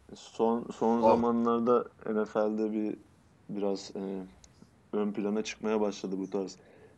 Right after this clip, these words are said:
Speaker 1: hem safety hem linebacker oynayabilen oyuncular. Mesela en son Arizona Cardinals'ta Dion Buchanan safety'den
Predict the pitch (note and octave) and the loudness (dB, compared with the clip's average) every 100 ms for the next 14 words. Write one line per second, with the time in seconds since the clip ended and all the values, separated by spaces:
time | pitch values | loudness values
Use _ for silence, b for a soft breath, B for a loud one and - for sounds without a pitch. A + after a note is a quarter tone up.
0 | - G#2 G2 - G2+ F#2+ G#2+ G2 G2 G2 | -8 -6 -4 -2 -4 -2 -4 -2 -2 -4
1 | G2 G2 F#2+ F#2+ - - G#2 G2 G2 G2 | -4 -4 -6 -10 -12 -10 -8 -6 -4 -4
2 | F#2+ G2 F#2+ F#2 F#2+ G2 F#2+ F#2 G2+ F#2+ | -4 -6 -6 -6 -4 -4 -6 -6 -6 -6
3 | F#2+ G2 F#2+ - - F#2+ F#2 F#2+ F#2 - | -8 -8 -8 -10 -10 -8 -6 -6 -6 -4
4 | F#2+ F#2+ G2 - G#2 F#2+ G2 G2 F#2+ - | -4 -4 -6 -4 -4 -2 -4 -4 -6 -6
5 | G#2 G#2 - - b b b - - G2+ | -6 -6 -8 -18 b b b -12 -2 -2
6 | G2 G#2 G2+ G2+ | -2 -4 -2 -4